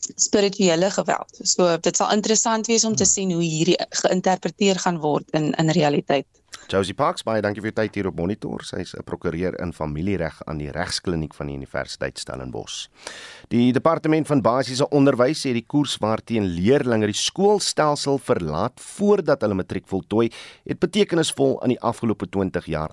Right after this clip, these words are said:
Speaker 2: afgeneem. Die hoeveelheid leerlinge wat teruggehou word, het ook na die pandemie nog meer gestyg. Die departement het die inligting aan die portefeuljekomitee oor basiese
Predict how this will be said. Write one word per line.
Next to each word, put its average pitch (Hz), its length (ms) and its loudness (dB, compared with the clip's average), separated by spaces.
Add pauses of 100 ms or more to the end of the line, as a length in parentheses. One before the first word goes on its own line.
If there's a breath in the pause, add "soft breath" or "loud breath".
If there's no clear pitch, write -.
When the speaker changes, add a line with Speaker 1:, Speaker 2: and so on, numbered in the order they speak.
(100)
Speaker 2:
afgeneem. 69 580 -6 (380 loud breath)
Die 82 100 -8
hoeveelheid 127 460 0
leerlinge 85 480 -2
wat - 180 -4
teruggehou 98 600 0
word, 87 320 -6
het 98 180 -2
ook 165 360 0
na 90 240 -4
die 87 160 -6
pandemie 90 600 0 (260 loud breath)
nog 92 280 0
meer 98 320 2
gestyg. - 480 -2 (300 loud breath)
Die 90 180 -4
departement 104 600 0
het 78 200 -4
die 139 160 4
inligting 101 580 0
aan 92 100 -4
die 90 80 -2
portefeuljekomitee 98 1080 -4
oor 95 160 -4
basiese 85 480 -6